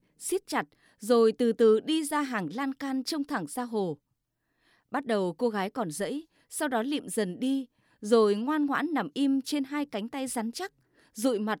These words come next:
vào phản ngực nở nang đang thở dồn của anh. Gió từ hồ thổi vào từng sợi se se lạnh. Chỉ thế thôi,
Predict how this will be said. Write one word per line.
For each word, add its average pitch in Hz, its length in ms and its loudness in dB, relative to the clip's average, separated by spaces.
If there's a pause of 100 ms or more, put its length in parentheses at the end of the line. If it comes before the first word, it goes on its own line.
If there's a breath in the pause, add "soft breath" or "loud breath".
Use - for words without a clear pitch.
vào 208 300 -2
phản 175 320 -4
ngực 208 220 0
nở 208 220 0
nang 262 360 -6
đang 180 160 -2
thở 202 200 -2
dồn 180 240 -2
của - 120 -12
anh. 233 280 -6 (1120)
Gió 208 400 -4
từ 254 100 0
hồ 180 360 -2
thổi 196 180 0
vào 185 300 -4
từng 190 220 0
sợi 202 280 -4
se 285 200 -6
se 269 200 -8
lạnh. 233 220 -8 (760)
Chỉ 202 180 0
thế 196 260 -4
thôi, 240 300 -6